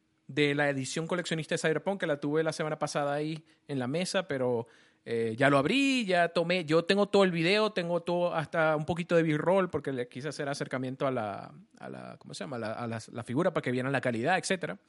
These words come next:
Eh, tengo entendido que a pesar de que en el video, porque ya eso está grabado, o sea, de hecho lo grabé hace como el sábado pasado, una cosa así.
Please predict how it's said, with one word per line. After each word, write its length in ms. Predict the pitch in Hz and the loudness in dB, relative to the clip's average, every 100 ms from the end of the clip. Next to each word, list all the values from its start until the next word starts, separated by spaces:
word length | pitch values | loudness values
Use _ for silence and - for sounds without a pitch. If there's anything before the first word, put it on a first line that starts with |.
| - - - - - _ _ _ _ | -20 -20 -20 -20 -20 _ _ _ _
Eh, 300 | - 135 131 135 | 0 2 2 2
tengo 200 | 180 214 | 2 4
entendido 600 | 277 269 226 196 226 247 | 2 2 0 0 2 4
que 80 | 233 | 4
a 80 | 202 | 2
pesar 200 | 175 190 | 4 4
de 60 | |
que 60 | 208 | 4
en 40 | 226 | 4
el 80 | |
video, 180 | 202 202 | 4 2
porque 140 | 190 170 | 4 2
ya 60 | |
eso 100 | 165 | 2
está 120 | 196 | 2
grabado, 300 | 202 185 170 | 4 6 6
o 40 | 156 | 4
sea, 60 | 165 | 2
de 40 | |
hecho 140 | 156 | 2
lo 80 | 165 | 4
grabé 560 | 156 143 139 165 180 180 | 4 4 4 0 0 0
hace 200 | 175 185 | 0 -2
como 400 | 185 170 165 139 | -4 -2 -2 -4
el 120 | 147 143 | 0 2
sábado 340 | 160 160 185 | 4 4 2
pasado, 340 | 143 - 151 | 0 2 2
una 140 | 127 139 | 2 0
cosa 180 | 151 151 | -2 -2
así. 200 | 147 | -4